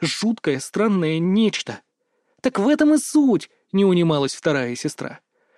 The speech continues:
«Адриан, ну давай, скажи ей, что надо оставить». «Адриан, может, ты вразумишь мою сестру? Я сделаю ей концертный зал, если она так хочет,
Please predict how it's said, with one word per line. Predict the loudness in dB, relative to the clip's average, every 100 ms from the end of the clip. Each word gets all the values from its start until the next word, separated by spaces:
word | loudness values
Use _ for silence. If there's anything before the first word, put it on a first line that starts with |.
| _
«Адриан, | -2 0 2 2 2 2 2
ну | 4
давай, | 4 4 2 4 0 -2 -16 -18
скажи | -2 2 4
ей, | 4 2
что | 2 2
надо | 4 4 2
оставить». | 2 4 4 4 2 -2 -14 _ _ _ _ _
«Адриан, | -2 -2 -2 -4 -2
может, | -2 -2 -2
ты | 0
вразумишь | 2 2 2 0 -2
мою | -4 -4
сестру? | -2 -6 -6 -8 -8 _ _ _ _
Я | -4 -4
сделаю | -4 -2 0 2 4 4
ей | 4 2
концертный | 2 -2 0 0 2 2
зал, | 4 4
если | 2 0 0
она | 0 0 0
так | -4 -2
хочет, | -2 -2 -8